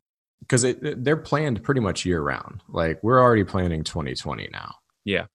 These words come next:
Speaker 1: Um, so, like, the planning part is easy. It's usually, like, the two to three months right before the event is where it gets tough, because, like, that's whenever,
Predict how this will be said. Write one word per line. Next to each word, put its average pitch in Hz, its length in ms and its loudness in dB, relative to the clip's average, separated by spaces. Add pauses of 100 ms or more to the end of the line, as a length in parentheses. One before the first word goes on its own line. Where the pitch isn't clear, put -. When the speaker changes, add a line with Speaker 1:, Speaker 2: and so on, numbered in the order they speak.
(140)
Speaker 1:
Um, 82 160 -4 (1500)
so, 101 220 4
like, 90 220 -2 (200)
the 82 60 -14
planning 151 400 -2
part 95 180 2
is 82 140 -2
easy. 76 260 0
It's - 180 0
usually, 127 440 0
like, 82 220 -2
the - 100 -6
two - 260 0
to 92 80 0
three 92 260 0
months 82 640 0 (320)
right 90 300 2
before 87 420 0
the 82 140 0
event 73 400 -4 (580)
is 82 280 0
where 78 180 -2
it 69 140 -6
gets - 200 -2
tough, - 380 -4
because, 80 320 -4
like, 76 220 -6
that's - 180 -10
whenever, 76 540 -6